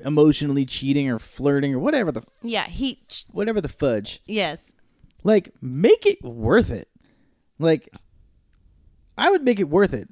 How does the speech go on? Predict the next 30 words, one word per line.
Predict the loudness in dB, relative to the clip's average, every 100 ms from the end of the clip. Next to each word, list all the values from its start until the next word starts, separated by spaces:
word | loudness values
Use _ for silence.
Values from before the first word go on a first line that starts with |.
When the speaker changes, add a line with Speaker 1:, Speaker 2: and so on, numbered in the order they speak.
| _
Speaker 1:
If | 0
it, | 2
Speaker 2:
Would | 4
Speaker 1:
if | 2
Speaker 2:
you? | 2 2
Speaker 1:
you, | 2
if | 6
you | 6
had, | 6
if | 4 0
it | 0
was | 2 2
like, | 2 -4
Speaker 2:
Oh. | 0
Speaker 1:
"What | 2
happened | 4 2 2
with | 2
you | 2
and | 2
Kyle?" | 2 0 -2 -10 _ _ _ _
Kyle | -6 -2 0
got | 0 -4 -4
caught | -8 -6 -6 -8 _ _
flirting | -2 -2 -2
with | -6 -8
J | -6 -6
lo. | -6 -10 -18 -20
Speaker 2:
<laughs> | _ -14 -14 -14 -12 -10 -12 -12 -12 -10 -12 -12 -14 -16 -12 -10
Speaker 1:
Like, | 0 2 0 -4 -20 -20 -8
oh. | -2 0 0